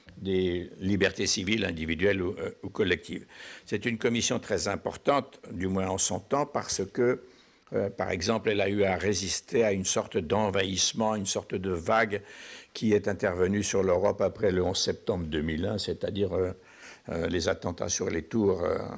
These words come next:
euh, les deux Twin Towers de, de, de New York, parce que à partir de ce moment-là, la pression politique, et celle des services de renseignement, par parenthèse, américains, dont on a appris beaucoup plus tard qu'ils s'étaient servis de ce prétexte pour espionner le,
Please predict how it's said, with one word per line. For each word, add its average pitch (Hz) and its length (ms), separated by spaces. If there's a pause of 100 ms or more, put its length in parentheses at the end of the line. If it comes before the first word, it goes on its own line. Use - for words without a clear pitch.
(160)
euh, 101 240
les 92 180
deux 95 240
Twin 90 240
Towers 95 340
de, - 220 (120)
de, 90 480 (520)
de 92 160
New 87 120
York, 110 420 (560)
parce - 300
que 123 280
à 117 100
partir 113 420
de 104 80
ce - 160
moment-là, 107 360
la 101 140
pression 120 440
politique, 110 760
et 90 120
celle 98 320
des 98 120
services 95 380
de 98 80
renseignement, 101 640
par 92 160
parenthèse, 95 640 (340)
américains, 92 680
dont 92 240
on 92 100
a 87 80
appris 95 640 (300)
beaucoup 98 340
plus 90 200
tard 110 320
qu'ils - 140
s'étaient - 340
servis 92 320
de - 40
ce - 140
prétexte - 540
pour 87 200
espionner 110 460
le, 85 260